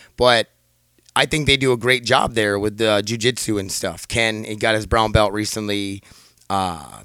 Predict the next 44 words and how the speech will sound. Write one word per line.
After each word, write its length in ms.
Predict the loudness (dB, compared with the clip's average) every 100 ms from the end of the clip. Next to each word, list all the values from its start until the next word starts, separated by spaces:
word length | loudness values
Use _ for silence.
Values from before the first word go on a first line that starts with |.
| -2
Josh 360 | 4 4 4
got 100 | 0
his 140 | 0 2
purple. 560 | 2 2 2 4 2
I 140 | 2 0
heard 180 | 0
they 80 | 0
got 180 | 0 0
some 180 | -2 -2
new 160 | 0
military 460 | 2 2 2 0 0
guys 300 | 2 0 0
in 80 | -2
there 180 | -2 -2
with 100 | -2
a 60 |
bunch, 200 | -4 -6
you 100 | -4
know, 120 | -4
with, 240 | -2 -4 -10 _ _ _ _ _ -6
or 80 | -2
whatever. 340 | 0 0 -2
So, 400 | 0 4 4 2 -6 -20 -20 -10
or 60 | 0
guys 220 | 2 2
that 100 | 0
came 220 | 0 0
with 100 | 0
the 80 | 0
military 440 | 0 0 2 0
and 80 | 0
stuff. 220 | 0 0
They 100 | 0
got 140 | -2 -4
some 160 | -4
brown 260 | 0 2 2
belts. 280 | 0 0 -4
I 60 |
think 140 | -6 -2
a 40 |
black 320 | 0 0 -2
belt 180 | 0 0
came 260 | 0 -4 -2
through. 380 | -2 -2 -2